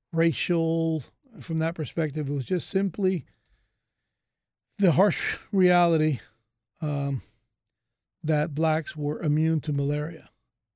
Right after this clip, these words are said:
And the indentured white guys, the white indentured servants that, uh, were originally offered to come to America, were dying pretty quickly. And, uh, it didn't make any sense to keep on signing contracts with indentured white guys from Europe,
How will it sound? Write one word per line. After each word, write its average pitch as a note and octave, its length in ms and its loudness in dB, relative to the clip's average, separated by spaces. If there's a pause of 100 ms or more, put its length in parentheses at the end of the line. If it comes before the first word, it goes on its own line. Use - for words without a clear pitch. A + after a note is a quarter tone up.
And D#3 240 -2
the D3 60 0
indentured D#3 540 -2
white D#3+ 260 -4
guys, C#3+ 580 -6
the F#3+ 80 -14
white E3 440 -4
indentured D#3 440 -2
servants D#3 340 -4
that, D3+ 140 -2 (140)
uh, D3+ 140 -6
were E3 320 -12
originally D3+ 560 -2
offered D3+ 580 -2 (420)
to - 80 -20
come F3 220 0
to E3 140 0
America, D3+ 580 0 (580)
were E3+ 120 0
dying G3 420 0
pretty F#3 240 -2
quickly. F3+ 500 -8 (880)
And, C#3+ 420 -2
uh, C#3 320 -4 (760)
it C3 140 -10
didn't G3 200 0
make D#3+ 160 2
any D3+ 160 4
sense D#3 300 0
to D3+ 80 -4
keep F3 260 -6
on D#3 200 0
signing D3+ 360 -2
contracts D#3+ 500 -4
with D3+ 120 -2
indentured C#3+ 420 0
white E3 240 0
guys C#3+ 300 -2
from D3 180 -2
Europe, F#3+ 400 0